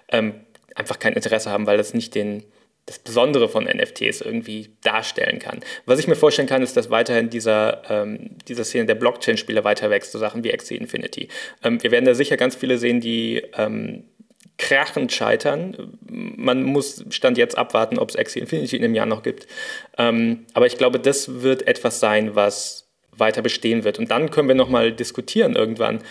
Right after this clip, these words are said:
inwiefern diese Spiele wirklich Spiele sind oder ob das N-F-T-basierte soziale Netzwerke sind, die eher in so eine Ent-, Metaverse-Richtung gehen, oder ob das im Endeffekt auch nur gamifizierte Investment-Tools sind. Also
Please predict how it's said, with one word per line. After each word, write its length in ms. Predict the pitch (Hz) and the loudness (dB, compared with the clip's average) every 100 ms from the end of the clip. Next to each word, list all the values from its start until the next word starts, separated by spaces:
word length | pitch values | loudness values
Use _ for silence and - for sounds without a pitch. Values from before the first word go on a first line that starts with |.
| - - _ _ | -20 -20 _ _
inwiefern 600 | - 143 131 123 120 117 | -2 0 0 0 2 2
diese 240 | 127 131 131 | 0 -4 -6
Spiele 400 | - 143 127 120 | -8 -2 0 0
wirklich 300 | 120 117 - | -2 -4 -6
Spiele 320 | - 131 117 | -6 -6 -4
sind 220 | 107 - | -4 -4
oder 200 | 117 110 | 0 0
ob 120 | - | 4
das 300 | 113 107 - - - - _ | 2 2 -2 -12 -20 -20 _
N-F-T-basierte 760 | 120 117 110 131 127 120 123 127 | 0 2 2 2 4 4 4 4
soziale 380 | 123 - 117 127 | 2 2 4 4
Netzwerke 420 | 131 - 110 120 | 4 4 2 2
sind, 320 | 113 110 110 | 0 -2 -4
die 220 | 117 117 | -6 -4
eher 140 | 110 107 | 0 2
in 80 | |
so 80 | 110 | 2
eine 140 | 113 104 | 2 0
Ent-, 200 | - - - - | -2 -12 -18 -8
Metaverse-Richtung 800 | 131 131 135 117 110 113 - 117 | -2 0 2 2 2 0 -4 -4
gehen, 160 | 117 131 - | -4 -6 0
oder 240 | 165 196 165 | 4 6 6
ob 80 | |
das 140 | 160 - | 4 4
im 60 | |
Endeffekt 460 | 143 131 - 123 - | 2 2 2 0 4
auch 180 | 123 - | 2 4
nur 120 | 123 | 2
gamifizierte 800 | 113 117 123 123 - - 123 127 | 2 2 0 -6 -6 -2 0 0
Investment-Tools 960 | 117 117 123 - 117 113 - 123 117 | 2 2 0 0 -2 -2 -4 -4 -4
sind. 220 | - 110 110 | -6 -4 -2
Also 300 | 110 117 | 0 0